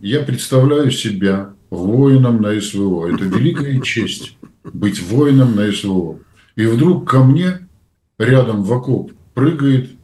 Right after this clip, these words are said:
Speaker 1: известный иноагент, который решил кровью своей искупить. Слушайте, он оскверняет мой окоп. Я не хочу плечом к плечу с ним. Пусть он совершает подвиг на своей территории.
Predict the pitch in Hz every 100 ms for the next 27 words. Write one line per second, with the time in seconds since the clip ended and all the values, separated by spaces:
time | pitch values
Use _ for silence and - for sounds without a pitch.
0 | _ _ _ _ - 98 107 151 - 143
1 | 135 127 127 120 120 113 113 92 - -
2 | _ _ _ 117 123 117 110 113 - 139
3 | 131 123 147 156 147 135 127 123 123 117
4 | - - 92 95 90 - - _ _ _
5 | - 131 110 - 123 143 135 - 147 151
6 | 160 117 98 113 110 117 123 92 - _
7 | _ _ 92 104 110 147 135 - 127 92
8 | - _ _ _ - 107 - 117 92 -
9 | 107 - 139 156 135 - 127 95 - -
10 | _ _ _ _ _ _ 151 139 160 139
11 | 151 147 160 143 135 156 131 131 131 131
12 | 131 147 139 - 104 98 95 85 87